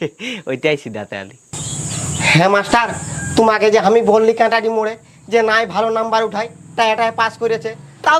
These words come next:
Speaker 2: তুমি সুবিধাতে আসছো?
Speaker 1: না, মানে, বুঝলে না, আমার ছেলেটাই ভালো নাম্বার পাইছে, আর আমি যে ছেলেগুলাকে পড়াতে, ওরা ভালো নাম্বার পাইছে, তো সেই আমাকে টুকু সুবিধাতে পড়তে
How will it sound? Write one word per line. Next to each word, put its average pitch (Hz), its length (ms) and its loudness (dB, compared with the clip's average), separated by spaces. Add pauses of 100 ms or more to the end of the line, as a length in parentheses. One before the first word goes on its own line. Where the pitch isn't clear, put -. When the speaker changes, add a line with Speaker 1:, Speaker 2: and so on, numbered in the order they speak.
Speaker 2:
তুমি 349 160 2
সুবিধাতে 302 320 2
আসছো? 330 240 -6 (1040)
Speaker 1:
না, 147 80 2 (180)
মানে, 147 180 0 (760)
বুঝলে 127 300 2 (120)
না, 117 60 -4 (840)
আমার 143 260 0
ছেলেটাই 143 400 -2 (300)
ভালো 120 260 -4
নাম্বার 151 300 -4
পাইছে, 143 360 -2 (520)
আর 135 160 2
আমি 147 180 2 (600)
যে 143 160 2
ছেলেগুলাকে 151 520 -4 (100)
পড়াতে, 156 340 -4 (960)
ওরা 139 260 2 (120)
ভালো 139 140 -2 (100)
নাম্বার 139 320 -4
পাইছে, 123 340 -4 (960)
তো 156 60 -6 (100)
সেই 147 240 2
আমাকে 139 280 -6
টুকু 156 240 -10
সুবিধাতে 131 380 -2 (560)
পড়তে 120 280 -4